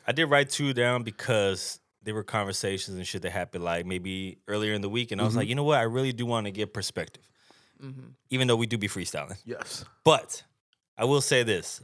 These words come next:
Speaker 1: I didn't realize that social media now, or having no social media now, can be considered red flaggish to people.
Speaker 2: Oh, yeah.
Speaker 1: Explain.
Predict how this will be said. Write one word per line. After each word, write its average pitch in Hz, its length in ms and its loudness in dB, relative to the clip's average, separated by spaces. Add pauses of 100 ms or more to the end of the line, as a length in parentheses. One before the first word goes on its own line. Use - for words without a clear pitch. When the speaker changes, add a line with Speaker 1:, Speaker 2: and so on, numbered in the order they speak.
(220)
Speaker 1:
I 110 100 0
didn't 151 400 0
realize 92 760 0
that 87 520 -4 (960)
social 139 480 0
media 131 280 0
now, 107 460 4
or 120 260 2
having 139 300 2
no 147 140 4
social 135 340 -2
media 123 300 2
now, 90 360 -2 (760)
can 110 100 -2
be 107 80 0
considered 98 400 -2
red 87 160 0
flaggish 76 520 -6 (600)
to 110 100 -4
people. 78 360 -8 (600)
Speaker 2:
Oh, 262 140 0
yeah. 254 320 0 (1500)
Speaker 1:
Explain. 92 420 -2